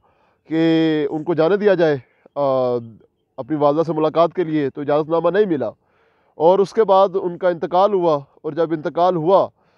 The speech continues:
तो वो पाकिस्तान लाई गई, उनको दफनाया गया, तो एक दिन की छुट्टी मिली जेल से मोहतरमा मरियम नवाज साहिबा का। तो अगले दिन जब कुल का ख़त्म था तो मोहतरमा,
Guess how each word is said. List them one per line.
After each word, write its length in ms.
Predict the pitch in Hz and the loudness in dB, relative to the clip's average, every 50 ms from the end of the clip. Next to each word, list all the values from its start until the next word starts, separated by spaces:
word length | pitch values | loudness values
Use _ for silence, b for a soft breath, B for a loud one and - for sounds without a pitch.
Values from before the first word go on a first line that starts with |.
| _ _ _ _ | _ _ _ _
तो 80 | - 160 | -8 -6
वो 100 | 156 175 | -4 -2
पाकिस्तान 540 | - 170 170 160 156 151 - 175 175 190 190 | 0 0 0 0 -2 -4 -2 0 0 2 2
लाई 200 | 185 170 175 175 | 2 2 2 0
गई, 200 | 156 175 175 175 | 0 0 0 0
उनको 240 | 175 160 147 170 156 | -2 -4 -6 -6 -4
दफनाया 420 | 156 147 - 147 156 160 170 185 | -4 -6 -4 -2 0 0 2 0
गया, 180 | 175 165 170 170 | 2 0 0 0
तो 160 | 165 180 - - | 0 -4 -4 -2
एक 160 | 180 190 180 | -2 -2 0
दिन 180 | 160 175 175 165 | -2 -4 -6 -4
की 100 | 143 160 | -8 -10
छुट्टी 280 | 143 156 147 165 165 | -10 -8 -6 -4 -4
मिली 220 | 156 160 160 180 175 | -4 -2 -2 -2 -2
जेल 200 | 147 160 160 151 | 0 -2 -2 -2
से 140 | 131 156 147 | -2 -4 -2
मोहतरमा 320 | 147 147 139 151 147 151 | -2 -4 -2 -2 -2 -2
मरियम 260 | 143 147 143 147 143 | -2 -2 -2 -2 -2
नवाज 180 | 135 135 135 135 | 0 0 0 0
साहिबा 280 | 156 143 139 135 147 | 0 -2 0 0 0
का। 100 | 143 156 | -2 -2
तो 100 | 160 160 | -2 -2
अगले 140 | 165 165 170 | -2 -2 -2
दिन 140 | 170 175 170 | -2 -2 -2
जब 120 | 165 165 | -2 -4
कुल 180 | - - 180 190 | -2 -4 -4 -4
का 100 | 185 190 | -4 -4
ख़त्म 300 | 151 165 165 208 208 190 | -4 -2 -4 -4 -4 -2
था 160 | 165 156 147 139 b b b b b b b b b - | 0 0 0 -2 b b b b b b b b b -10
तो 80 | - | -6
मोहतरमा, 680 | 151 165 180 180 202 185 185 196 196 190 185 175 156 147 | -2 -2 -2 -2 -2 -2 2 4 4 4 4 2 0 -4